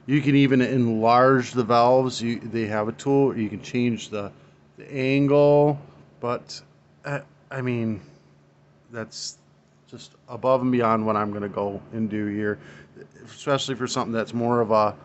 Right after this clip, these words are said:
you know, less of a race car and more of a, a show car, driver car, you know, it's something we're gonna drive, right?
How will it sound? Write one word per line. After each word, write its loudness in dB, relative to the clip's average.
you -8
know, -4
less 0
of -4
a 0
race -2
car 0
and -4
more -4
of -8
a, -4
a -12
show -2
car, 2
driver 0
car, -2
you -12
know, -6
it's -16
something -2
we're -2
gonna -6
drive, -4
right? -6